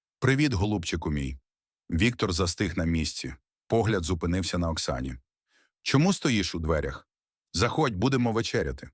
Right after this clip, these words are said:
лагідно промовила дівчина. Обида хлопця поступово почала відступати, і тоді він сказав: "Це ти мене так покликала? Раніше такого не чув, трохи незвично". "А вже ж, тебе, ми ж у квартирі вдвох".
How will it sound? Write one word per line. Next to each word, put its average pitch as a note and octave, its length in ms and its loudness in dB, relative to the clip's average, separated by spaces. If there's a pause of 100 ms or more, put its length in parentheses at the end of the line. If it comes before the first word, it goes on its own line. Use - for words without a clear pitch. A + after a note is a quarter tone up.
(260)
лагідно E2 440 0
промовила D2+ 460 0
дівчина. C#2+ 420 -6 (640)
Обида D3+ 320 4
хлопця B2+ 340 -2
поступово G2 500 -2
почала F2 320 0
відступати, D#2 680 -4 (180)
і G2+ 80 2
тоді F2+ 240 2
він F2+ 100 2
сказав: D2+ 400 -2 (600)
"Це - 160 2
ти G#3+ 160 2
мене G3+ 240 4
так F#2+ 160 -2
покликала? D2 600 -2 (280)
Раніше A2 400 2
такого G#2 340 0
не F#2+ 100 2
чув, D#2 320 -2 (300)
трохи - 280 2
незвично". D#2 560 0 (400)
"А C3 100 2
вже C3+ 280 2
ж, - 180 -8 (280)
тебе, B2 380 2 (400)
ми B2 120 6
ж D3 80 4
у D#3 40 2
квартирі D3 420 2
вдвох". F#2 500 -2